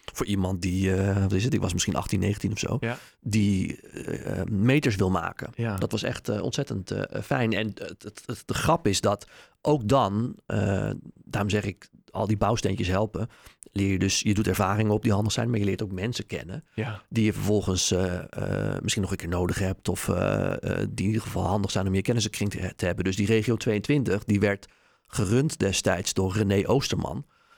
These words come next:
Speaker 1: ehm, die inmiddels, ehm, de directeur televisie bij S B S zes is.
Speaker 2: Ja.
Speaker 1: En die spreek ik nu ook weer regelmatig, omdat ik bij Talpa allerlei dingen doe. Dus dan, dat zijn allemaal van die dingen. Uiteindelijk is een klein wereldje, kom je elkaar altijd weer tegen. En dat klinkt heel logisch.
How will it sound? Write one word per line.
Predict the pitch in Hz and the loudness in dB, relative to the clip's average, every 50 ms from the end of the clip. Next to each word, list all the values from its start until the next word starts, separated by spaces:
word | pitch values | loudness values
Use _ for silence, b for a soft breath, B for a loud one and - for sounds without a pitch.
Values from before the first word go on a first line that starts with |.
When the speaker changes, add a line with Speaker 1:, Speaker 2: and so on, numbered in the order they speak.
| b b b b _ | b b b b _
Speaker 1:
ehm, | - - 90 90 92 95 92 92 90 90 90 92 90 95 95 73 | -6 -2 -2 0 0 2 2 0 0 0 0 0 0 -2 -2 0
die | 107 110 123 131 | 2 2 2 2
inmiddels, | 107 117 113 117 139 170 151 92 69 104 127 - - - - - | 2 2 2 2 2 2 2 2 2 2 0 0 -2 -4 -4 -2
ehm, | - 90 87 87 90 92 95 98 95 95 101 92 95 92 | -2 0 0 2 0 0 0 0 0 0 0 -2 -2 -2
de | 92 95 92 95 95 92 95 98 95 92 | 0 0 2 2 2 0 0 -2 -2 -2
directeur | 101 101 92 98 - - 104 98 98 95 | -2 -4 -4 -6 -4 -2 0 0 0 0
televisie | - 95 92 87 - 98 - - | 0 -2 -2 0 0 0 0 2
bij | 98 104 - - | 0 0 0 -2
S | - - | -2 -2
B | - 117 113 | 0 0 0
S | 107 - | 0 0
zes | - 151 135 - - | 0 0 0 0 -2
is. | - - 117 113 | 0 0 0 0
Speaker 2:
Ja. | 113 107 B B B | -2 -4 B B B
Speaker 1:
En | - 113 | -2 0
die | 120 | 0
spreek | 110 - 143 143 113 | 2 2 2 0 2
ik | 113 107 | 0 0
nu | 123 135 127 | 2 4 4
ook | 113 107 110 | 4 4 2
weer | 113 98 | 0 0
regelmatig, | 95 90 85 87 85 87 - - - 123 | 0 -2 -2 -2 -2 -4 -2 -2 -2 0
omdat | 120 104 - - - | 0 0 -2 -4 -6
ik | - - | -8 -8
bij | - - | -8 -4
Talpa | - 131 120 123 - - | -2 0 0 0 0 0
allerlei | 80 90 85 92 95 | -2 -2 -2 -2 -2
dingen | 92 90 85 80 80 | -2 -2 -4 -4 -2
doe. | 82 82 87 | -2 -2 0
Dus | 82 98 98 | 0 0 0
dan, | - 110 104 98 | 0 0 2 2
dat | 101 104 | 2 2
zijn | 98 98 - | 2 0 0
allemaal | - 78 120 135 | 0 0 0 0
van | 123 131 | 0 0
die | 123 110 | 0 2
dingen. | 117 123 - | 2 2 2
Uiteindelijk | 120 120 139 151 160 - - - | 2 2 2 0 0 -2 -2 -2
is | 127 | -2
een | 131 127 | -2 0
klein | - 160 165 156 | 2 0 2 4
wereldje, | 139 151 165 170 - - | 4 4 4 4 0 0
kom | - 160 | 0 2
je | 139 | 2
elkaar | 143 143 - 135 | 2 2 4 2
altijd | 117 131 143 127 | 2 2 2 2
weer | 110 113 104 | 0 0 2
tegen. | - 123 123 139 135 | 4 4 4 4 2
En | 156 123 | 2 0
dat | 113 - | 0 0
klinkt | - 131 120 104 | 0 0 2 2
heel | - 90 95 | 2 2 2
logisch. | 90 82 104 123 - - 135 156 - | 2 4 2 2 2 2 0 0 -2